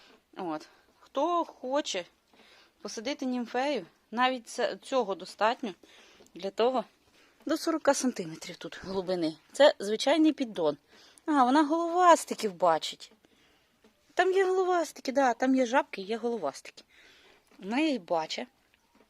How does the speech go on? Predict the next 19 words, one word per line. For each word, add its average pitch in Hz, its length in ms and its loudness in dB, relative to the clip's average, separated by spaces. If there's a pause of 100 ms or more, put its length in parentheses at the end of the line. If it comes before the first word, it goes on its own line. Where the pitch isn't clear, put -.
(480)
Вночі 196 320 -8
проводить 190 440 -2
жаб - 260 -4
по 262 200 -2
огороду. 247 400 -4 (680)
Вчора 196 220 -4
ми 190 120 -8
з 190 80 -16
нею 190 220 -10 (340)
сиділи, 190 480 -8 (720)
дивились. 190 600 -8 (1900)
От. 196 440 -12 (1080)
Бачите? 240 340 -8 (960)
Тут 320 140 -6
небагато, 349 540 2
невелика 240 380 0
глибина, 240 480 -4 (100)
ось 254 240 -4
рожева. 247 500 4